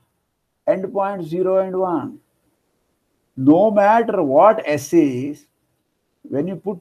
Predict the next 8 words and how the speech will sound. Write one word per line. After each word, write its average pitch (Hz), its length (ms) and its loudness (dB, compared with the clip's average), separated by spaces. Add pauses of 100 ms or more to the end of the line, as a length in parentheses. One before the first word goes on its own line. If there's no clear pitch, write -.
(140)
T 240 220 -2
equal 208 340 0
to 180 140 2
zero, 139 580 2 (480)
what 180 220 0
do 220 120 8
you 190 80 4
get? 113 320 0